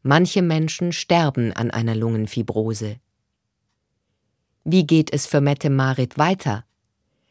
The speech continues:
Mette-Marit bleibt noch mehrere Wochen in dem Krankenhaus. Mette-Marit muss ihr ganzes Leben Medikamente nehmen.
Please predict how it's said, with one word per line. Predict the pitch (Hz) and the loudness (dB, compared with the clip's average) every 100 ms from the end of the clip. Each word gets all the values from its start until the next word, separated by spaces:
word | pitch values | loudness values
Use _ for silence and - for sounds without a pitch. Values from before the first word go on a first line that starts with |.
| _ _ _ - | _ _ _ -2
Mette-Marit | 160 185 190 170 151 165 190 208 - | 2 4 4 2 2 2 0 0 0
bleibt | 147 143 - | 0 0 0
noch | 131 - | -2 0
mehrere | 139 165 185 160 143 123 | 0 2 2 2 2 2
Wochen | 123 - 131 | 0 2 0
in | - 127 | 0 -2
dem | 143 151 | -2 -2
Krankenhaus. | 147 120 - 107 107 101 104 - - _ _ - - _ | -4 -4 -4 -8 -6 -8 -8 -8 -10 _ _ -20 -20 _
Mette-Marit | 117 120 - 113 117 135 151 147 | -2 0 2 2 4 4 2 2
muss | 139 135 | 0 0
ihr | 127 117 | 0 0
ganzes | 131 139 156 170 - | 2 2 0 -2 0
Leben | 135 139 151 156 | 0 0 0 0
Medikamente | 160 165 160 165 175 190 - | 0 -2 -4 -2 0 0 0
nehmen. | 127 110 110 101 95 | 0 0 -2 -4 -8